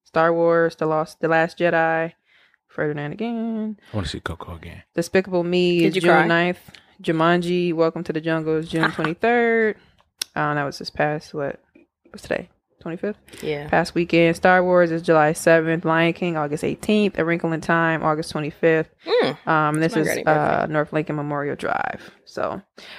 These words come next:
Speaker 1: um, just something to do if you guys are in the area in Milwaukee. You wanna take the kiddos out, family. You want a little hot date. Um,
Speaker 2: Yeah, I was thinking about doing that.
Speaker 3: Literally hot date 'cause
Speaker 1: Yeah.
Speaker 3: it might be hot.
Speaker 1: <laughs> Yeah, you can go to the website, uh, county dot milwaukee dot gov, and,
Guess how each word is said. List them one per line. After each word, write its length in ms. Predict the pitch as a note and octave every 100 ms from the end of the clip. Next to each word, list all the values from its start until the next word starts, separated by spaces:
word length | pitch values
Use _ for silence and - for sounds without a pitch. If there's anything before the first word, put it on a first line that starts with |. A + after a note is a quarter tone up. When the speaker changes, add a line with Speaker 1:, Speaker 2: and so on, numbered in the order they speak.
| -
Speaker 1:
um, 360 | G#3+ A3+ A3+ A#3
just 160 | C#4+ C#4+
something 240 | D4+ D4
to 60 | B3+
do 240 | C4 C4+ _
if 60 | -
you 60 |
guys 260 | A#3 A3+ A3+
are 80 | A3+
in 140 | A3+
the 120 | A3
area 320 | G#3+ G#3+ A3 G#3+
in 60 |
Milwaukee. 440 | G#3 G#3 G#3 G#3 G#3+ G3+
You 140 | G3+
wanna 260 | G3+ G3 F#3+
take 260 | - G3+ -
the 60 |
kiddos 420 | - G#3+ G#3 G3+
out, 260 | G3+ G3 -
family. 400 | G3+ G3+ G3 G3+
You 80 | G3
want 180 | G3 G3
a 40 |
little 140 | G3+
hot 220 | G3+ G3 -
date. 340 | G3 - - _ _ _ - _ -
Um, 240 | E3+ E3+
Speaker 2:
Yeah, 80 | E3+
I 40 | -
was 120 | -
thinking 140 | F#2+ F#2
about 120 | -
doing 200 | - - F#2
that. 300 | - - E3
Speaker 3:
Literally 420 | E3 D#3+ D3+ D#3
hot 220 | E3 D#3+
date 240 | E3 E3 -
'cause 120 | F#3+
Speaker 1:
Yeah. 60 | F3
Speaker 3:
it 100 | D#3+
might 60 |
be 80 | E3
hot. 840 | D#3+ D#3 E3+ _ - F#3 F3+ G3+ - -
Speaker 1:
<laughs> 140 | -
Yeah, 140 | D4 B3+
you 120 | A3
can 80 | G#3+
go 140 | G#3
to 100 | G3+
the 80 | F#3
website, 480 | F3 F3 - E3 D#3
uh, 140 | D3
county 320 | D3 F3 E3 E3
dot 160 | D#3
milwaukee 380 | D#3+ D#3 D#3+ E3
dot 180 | D#3 F3
gov, 400 | D3+ D3+ D#3+ D#3+
and, 240 | D3 D#3